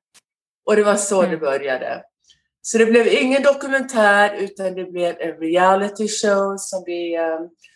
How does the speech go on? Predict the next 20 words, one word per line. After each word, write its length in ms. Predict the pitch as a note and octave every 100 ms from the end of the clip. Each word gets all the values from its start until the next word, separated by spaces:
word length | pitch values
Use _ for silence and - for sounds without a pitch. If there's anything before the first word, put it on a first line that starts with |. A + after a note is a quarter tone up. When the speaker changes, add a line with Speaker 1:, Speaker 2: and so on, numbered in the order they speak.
| _ _ - -
Speaker 1:
spelade 380 | G3+ G3 F#3
in 320 | E3 G3 F#3+ -
i 240 | E3+ - -
tio 520 | B3 A3+ F3+ F#3+ G3+ -
år. 580 | F3+ F3 F3 F3+ F3 F3+ _ _ _ -
Och 180 | F3 -
det 80 | F#3
har 280 | F3 F3 - _
inte 520 | B3 A#3+ G3+ G3 G#3 -
annat 540 | F#3 E3+ E3+ D#3+ E3 -
än 140 | E3
att 180 | E3 E3+
gjort 340 | E3+ D#3+ -
mig 240 | F3+ D#3+ D#3+
till 260 | F3 E3+
en 260 | - F3 F#3
så 440 | - - - C#4+
mycket 340 | C4 A3+ A3+ G#3
bättre 360 | G3 - F#3+
människa. 680 | F#3 F3+ E3+ E3 E3+ E3 E3+